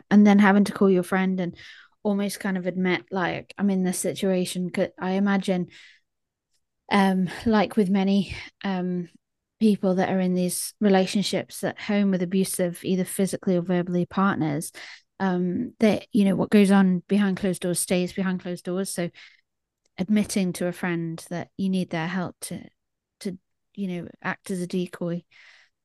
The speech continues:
um, and get rid of him must have been, you know,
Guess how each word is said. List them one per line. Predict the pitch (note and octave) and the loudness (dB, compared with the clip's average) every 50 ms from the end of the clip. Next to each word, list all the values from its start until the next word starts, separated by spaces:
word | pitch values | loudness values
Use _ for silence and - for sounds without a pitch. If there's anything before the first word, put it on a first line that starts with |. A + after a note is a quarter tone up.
| _ _ _ _ - | _ _ _ _ -10
um, | F3 E3 D#3+ D3+ - | -8 -6 -6 -6 -8
and | - E3 F#3 F3+ | -6 -6 -6 -6
get | F#3+ F3 - | -6 -6 -6
rid | F#3+ F#3+ F#3 | -4 -4 -4
of | F3+ - | -4 -4
him | F#3+ F3 E3+ E3 E3+ E3+ E3+ - _ - | -4 -6 -6 -6 -8 -8 -10 -12 _ -4
must | F#3 F3 E3 - - - | -2 -2 -2 -2 -6 -8
have | F3+ F3+ - | -10 -10 -6
been, | - F3 F3+ D#3+ F3 - _ _ _ | -6 -4 -4 -4 -6 -8 _ _ _
you | - F#3 | -6 -6
know, | F3 D3 D#3+ F3 | -4 -4 -6 -8